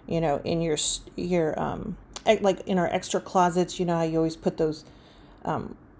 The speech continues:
I'll give you an example, like, in my bathroom right now, I have this big storage closet in there, and up on the top, top shelf, which is the one that we don't see that often, but that's kinda where you store that extra that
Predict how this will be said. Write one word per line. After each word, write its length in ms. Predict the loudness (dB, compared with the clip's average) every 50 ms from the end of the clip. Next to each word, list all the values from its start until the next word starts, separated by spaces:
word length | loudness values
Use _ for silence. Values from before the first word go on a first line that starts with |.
| -8 2 6
I'll 120 | 6 6
give 220 | 6 6 2 4 4
you 60 | 4
an 60 | 2
example, 480 | 0 0 0 2 2 2 2 0 2 2
like, 200 | 2 2 2 0
in 60 | 0
my 120 | 2 2
bathroom 560 | 4 4 4 4 4 2 0 -2 -2 -2 0
right 220 | -2 -2 -4 -4 -6
now, 300 | -6 -4 -4 -4 -6 -8 -12 _ _ -20 -20 -20 -20 -20 -20 -20 _ _ _ -20 -20 -20 -20 -20 -10 -2 2
I 80 | 2
have 440 | 2 4 6 6 4 4 2 -2 -14 -16 -8
this 320 | -2 2 2 2 2 0 -6
big 360 | -4 2 4 4 4 4 2
storage 640 | -4 -4 -4 -2 0 2 4 4 2 2 -2 -8
closet 540 | -6 0 2 2 2 2 2 2 0 0 -2 0
in 160 | 2 2 4
there, 280 | 4 4 4 2 2 0 -4 -14 -20 -20 -20 -8 0
and 180 | 2 2 2 4
up 220 | 4 4 4 6
on 140 | 6 6 6
the 60 | 4
top, 540 | 2 0 -2 2 4 4 4 2 -2 -8 -8
top 320 | -2 0 2 2 0 -2 -4
shelf, 480 | 0 4 8 8 10 8 8 4 2
which 140 | -2 0 2
is 120 | 2 2
the 100 | 4 4
one 160 | 4 6 6 6
that 100 | 6 6
we 80 | 6
don't 180 | 6 6 4 2
see 200 | 0 0 2 4
that 200 | 4 4 4 4
often, 480 | 0 -2 -4 -4 -4 -6 -4 -4 -6 -10 -14 -20 -20 -20 -6 -2
but 200 | -2 0 2 2
that's 200 | 2 2 2 2
kinda 220 | 4 6 6 8
where 100 | 8 6
you 120 | 6 6 4
store 360 | 0 0 2 4 6 6 8
that 200 | 8 6 6 4 4
extra 600 | 0 0 2 0 -4 -2 0 -2 -2 -2 -6 -12 -14 -20 -14 -6 -2
that 160 | -2 -2 -2